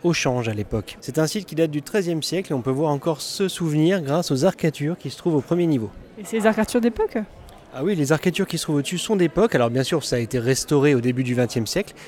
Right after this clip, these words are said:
Speaker 1: mais on a conservé des petites colonnettes très blanches d'un calcaire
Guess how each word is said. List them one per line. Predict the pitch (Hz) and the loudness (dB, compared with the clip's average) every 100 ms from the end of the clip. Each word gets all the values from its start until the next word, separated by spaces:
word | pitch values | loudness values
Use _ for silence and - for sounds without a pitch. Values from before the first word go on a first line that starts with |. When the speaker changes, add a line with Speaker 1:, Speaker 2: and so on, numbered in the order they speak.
| - | 0
Speaker 1:
mais | 131 | 4
on | 135 | 4
a | |
conservé | 135 220 - 175 175 | 4 2 2 4 4
des | 147 | 2
petites | - - | -2 -2
colonnettes | 202 185 170 160 | 0 2 2 0
très | - 190 | 0 2
blanches | 160 170 156 | 2 2 2
d'un | 123 | 0
calcaire | 135 123 151 | 0 -2 -2